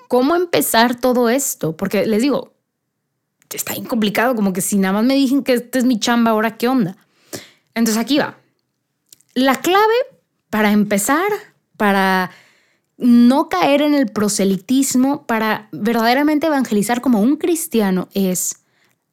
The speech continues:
el término puentes de confianza. Eh, yo lo reduciría inclusive en la palabra puente,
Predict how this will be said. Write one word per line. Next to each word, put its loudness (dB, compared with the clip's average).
el -2
término 0
puentes 0
de 0
confianza. -8
Eh, -2
yo 4
lo 4
reduciría 0
inclusive 0
en 0
la -2
palabra -2
puente, -2